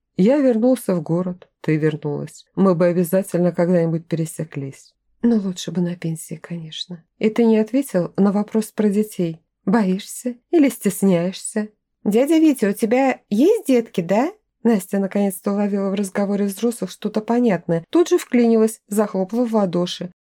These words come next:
«А ты меня с ними познакомишь? Я хочу новых друзей. У меня было много в том доме, а здесь нет». Сердце Али опять неприятно кольнуло.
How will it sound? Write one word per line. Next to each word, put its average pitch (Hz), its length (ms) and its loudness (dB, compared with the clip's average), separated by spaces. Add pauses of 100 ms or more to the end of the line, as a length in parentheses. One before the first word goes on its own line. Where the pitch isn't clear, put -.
(140)
«А 220 120 0
ты 330 120 0
меня 339 260 6
с - 100 -6
ними 294 220 6
познакомишь? 247 840 2
Я 190 120 0
хочу 285 320 0
новых 285 260 4
друзей. 240 500 2
У 220 60 2
меня 254 220 4
было 269 200 4
много 247 400 2
в 254 60 -8
том 226 220 2
доме, 196 400 0
а 220 120 0
здесь 254 440 -4 (160)
нет». 202 280 -6 (340)
Сердце - 600 -8
Али 202 260 -4
опять 170 380 -6
неприятно 180 600 -4
кольнуло. 180 640 -4